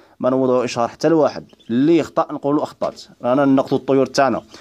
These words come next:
إخوتي واش نقول لكم، أنا سأرجع إن شاء الله مثل ما كنت قديمًا، يعني لأني إخوتي يعني عندي تجربة في ميدان البذور هذا، يعني دراستي كنت أذهب من هنا وهناك وأرى. سأقول لكم إن شاء الله ممكن يكون هذا السبب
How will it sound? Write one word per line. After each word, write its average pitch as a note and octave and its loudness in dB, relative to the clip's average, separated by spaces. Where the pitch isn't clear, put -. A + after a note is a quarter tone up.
إخوتي D3+ 0
واش - -6
نقول B2+ -6
لكم، G#2+ -12
أنا C3+ 0
سأرجع C3+ -2
إن C3+ -4
شاء - -4
الله C3+ 0
مثل D3+ 0
ما C#3+ 4
كنت D#3 -4
قديمًا، A#2+ -2
يعني B2+ 2
لأني C#3+ 2
إخوتي C#3 -2
يعني B2+ 2
عندي G3+ 0
تجربة D#3+ 2
في D3+ -2
ميدان C#3 0
البذور A#2 -2
هذا، G#2+ 2
يعني C3 0
دراستي C#3 2
كنت D#3 -6
أذهب D#3+ 0
من D3 -2
هنا C#3 -2
وهناك B2 0
وأرى. D#3 0
سأقول F#3+ 0
لكم E3 -2
إن D#3+ -4
شاء - -2
الله D#3+ 0
ممكن F#3+ 0
يكون E3 0
هذا D#3+ 0
السبب E3 -2